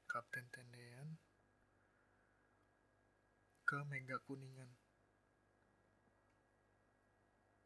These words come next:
Kayaknya gua inget nih. Gua inget nih.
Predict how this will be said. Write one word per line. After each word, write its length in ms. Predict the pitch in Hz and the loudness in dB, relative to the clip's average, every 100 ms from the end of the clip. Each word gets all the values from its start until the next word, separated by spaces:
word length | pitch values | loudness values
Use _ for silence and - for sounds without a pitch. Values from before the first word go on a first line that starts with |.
| - - | -20 -18
Kayaknya 240 | - 156 160 165 | -4 0 2 12
gua 140 | 160 | 12
inget 240 | 143 139 - | 12 10 6
nih. 120 | 131 - - - - - - - - - - - - - - - | 4 4 -6 -20 -20 -14 -14 -14 -20 -20 -20 -20 -20 -20 -20 -8
Gua 160 | 147 139 | 0 2
inget 240 | 127 123 - | 0 -6 -12
nih. 140 | 120 | -16